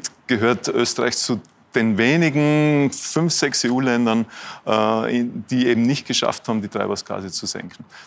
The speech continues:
Das ist eine katastrophale Bilanz, äh, nicht überraschend,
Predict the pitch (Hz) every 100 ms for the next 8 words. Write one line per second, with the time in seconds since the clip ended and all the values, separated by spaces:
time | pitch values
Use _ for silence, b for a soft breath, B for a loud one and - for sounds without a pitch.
0 | - 107 127 - 110 139 - 127 - 123
1 | 127 123 104 101 139 - - - 120 120
2 | 147 - 127 110 95 107 - 175